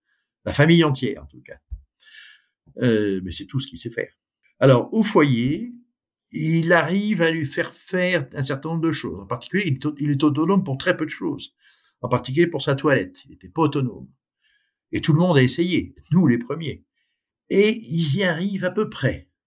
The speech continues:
Donc, euh, le foyer a un, un bon é-, un bon effet sur lui.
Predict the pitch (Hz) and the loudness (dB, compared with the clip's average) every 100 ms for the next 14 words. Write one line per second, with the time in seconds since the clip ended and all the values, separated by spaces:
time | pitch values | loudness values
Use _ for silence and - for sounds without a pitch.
0 | _ _ _ _ _ _ _ 135 190 196 | _ _ _ _ _ _ _ 2 2 2
1 | - 139 123 127 139 165 214 214 101 143 | 2 2 2 -2 -6 -4 -4 -4 -6 -8
2 | - - 135 - - - - - - 135 | -10 -14 -14 -14 -16 -18 -20 -18 -16 -4
3 | 165 180 151 139 - 156 160 165 165 110 | -2 0 -4 -6 -10 -6 -2 -2 -4 -8
4 | 87 | -14